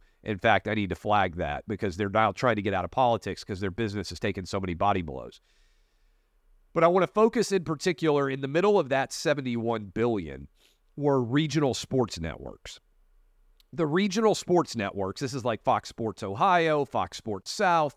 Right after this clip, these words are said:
you know what I'm talking about. All of those, they later were rebranded as Bally's.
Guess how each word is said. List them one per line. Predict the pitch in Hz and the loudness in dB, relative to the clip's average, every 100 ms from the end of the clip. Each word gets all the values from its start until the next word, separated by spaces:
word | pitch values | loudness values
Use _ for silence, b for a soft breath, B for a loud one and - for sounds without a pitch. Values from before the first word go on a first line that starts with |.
| - | -8
you | 170 | -2
know | 190 151 | 2 4
what | 131 | 2
I'm | 107 | 0
talking | 117 95 95 | 0 0 0
about. | 85 80 85 - | -2 -2 -2 2
All | 147 151 156 | 4 6 4
of | 123 | 2
those, | 131 127 110 | 0 0 0
they | 123 120 | -4 -2
later | 139 147 139 | 0 0 -2
were | 120 123 | -4 -4
rebranded | 123 143 123 123 117 113 107 | -2 -4 -2 0 0 0 -2
as | 101 95 | -4 -4
Bally's. | 95 98 87 69 62 | -2 0 0 -4 -12